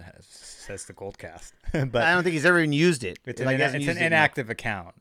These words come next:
Speaker 1: But
Speaker 2: an inactive account. We have the
Speaker 1: Yeah.
Speaker 2: Goldcast on everything
Speaker 1: Yeah.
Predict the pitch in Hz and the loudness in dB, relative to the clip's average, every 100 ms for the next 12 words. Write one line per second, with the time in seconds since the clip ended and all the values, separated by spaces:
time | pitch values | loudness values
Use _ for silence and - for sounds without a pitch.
0 | _ _ 110 120 - 143 143 135 117 135 | _ _ -8 -8 -6 -4 -2 -2 -6 -4
1 | 120 131 139 113 110 156 156 151 - 139 | -4 -2 -2 -2 -4 -2 0 0 0 -2
2 | 123 135 131 127 185 180 175 - 117 101 | -2 -2 -2 4 6 6 4 2 -4 -6
3 | - 123 107 95 | -8 -4 -2 -4